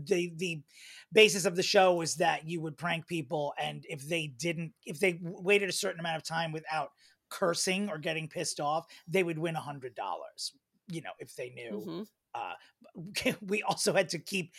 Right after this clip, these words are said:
Speaker 1: leaving New York to shoot the show because it takes five minutes for a New York, five seconds for a New Yorker to, <laughs> to, like, we start with "fuck off" and then it just goes
Speaker 2: Right.
Speaker 1: from there. So we weren't giving money to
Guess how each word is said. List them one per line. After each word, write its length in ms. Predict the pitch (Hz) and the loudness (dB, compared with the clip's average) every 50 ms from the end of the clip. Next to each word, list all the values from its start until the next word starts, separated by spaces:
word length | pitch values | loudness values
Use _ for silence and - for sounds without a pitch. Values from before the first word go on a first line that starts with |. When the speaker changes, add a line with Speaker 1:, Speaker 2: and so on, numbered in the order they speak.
| - - - - | -20 -20 -16 -12
Speaker 1:
leaving 560 | 147 160 175 196 214 190 175 180 160 160 151 | -10 -6 -4 -4 -2 0 -2 -2 -2 -4 -6
New 80 | 151 151 | -6 -8
York 380 | 151 147 165 175 175 - - - - - | -6 -4 -4 -4 -4 -4 -6 -10 -14 -10
to 80 | 160 | -8
shoot 280 | 143 - - 160 143 - - | -8 -6 -8 -8 -10 -12 -12
the 60 | 143 | -10
show 500 | 131 - - 190 175 151 131 113 110 123 - - - - - | -8 -6 -4 -2 -2 -2 -2 -4 -6 -10 -14 -20 -20 -10 -6
because 380 | 180 170 156 - 175 160 151 - | -6 -4 0 0 -2 -2 -2 -4
it 140 | 180 170 - | -6 -4 -2
takes 240 | - 185 - - - | -2 -2 -2 -4 -8
five 520 | - - - - 165 165 180 170 139 131 | -8 -6 -2 0 0 0 0 -2 -6 -8
minutes 380 | 160 165 165 156 - - - - | -10 -8 -8 -8 -8 -8 -8 -8
for 180 | - 175 151 | -6 -6 -8
a 40 | 135 | -8
New 100 | 135 139 | -10 -10
York, 300 | 135 139 143 143 139 - | -10 -10 -8 -10 -8 -4
five 200 | - 202 180 170 | -2 0 0 0
seconds 460 | - - 208 170 165 - 151 139 139 | 0 -2 -2 -4 -4 -6 -8 -8 -8
for 180 | - - 151 127 | -8 -6 -8 -8
a 40 | 127 | -8
New 100 | 131 131 | -10 -10
Yorker 300 | 135 135 139 - - 131 | -8 -8 -8 -8 -10 -14
to, 440 | 127 - - _ _ _ - - - _ - - | -12 -14 -16 _ _ _ -12 -12 -12 _ -16 -20
<laughs> 160 | - - - | -12 -2 2
to, 120 | - 285 254 | 4 4 6
like, 220 | 233 226 202 - - - | 6 4 2 0 -4 -6
we 140 | - 226 240 | -2 2 4
start 440 | 202 - - - - 214 196 190 - - | 4 4 6 8 10 10 10 8 6 0
with 140 | 190 190 185 | -2 -2 0
"fuck 300 | - - 175 156 - - | 2 0 0 0 0 0
off" 320 | 170 151 160 190 190 - - | 0 2 2 2 2 0 -2
and 140 | 160 165 175 | -2 -2 -2
then 140 | 165 156 160 | -2 -2 -4
it 20 | 151 | -6
just 160 | 160 160 - 202 | -6 -6 0 4
goes 80 | 220 | 6
Speaker 2:
Right. 180 | 202 190 180 - | 6 6 6 4
Speaker 1:
from 140 | - 160 151 | -2 -8 -6
there. 160 | 156 151 151 - | -4 -4 -4 -4
So 220 | - 202 165 143 - - - - | -4 -4 -6 -6 -8 -12 -6 -2
we 100 | 214 202 | 2 4
weren't 180 | 220 226 185 147 | 4 4 4 4
giving 220 | 202 190 180 180 | 4 4 4 2
money 200 | 175 175 170 165 | 2 0 0 -2
to 100 | 151 | -2